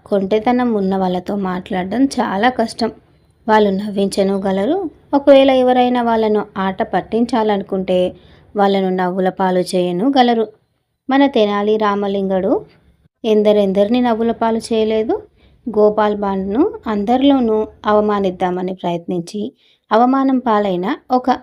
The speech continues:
అతి తెలివి గలవాడి కథ ఇది. ఒకసారి గోపాల్ ఒక పెళ్లి బృందంతో బయలుదేరాడు. వాళ్ళు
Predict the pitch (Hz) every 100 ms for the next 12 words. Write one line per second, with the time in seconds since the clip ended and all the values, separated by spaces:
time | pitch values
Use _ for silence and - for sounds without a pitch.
0 | - 208 214 277 269 202 190 185 190 -
1 | 220 208 196 190 185 196 226 214 254 277
2 | 247 214 - _ _ _ _ _ 285 285
3 | 294 269 247 254 - 208 208 202 349 415
4 | - 294 277 247 214 220 220 214 208 190
5 | 175 277 285 262 269 262 240 190 185 _
6 | _ _ _ _ _ 240 214 202 196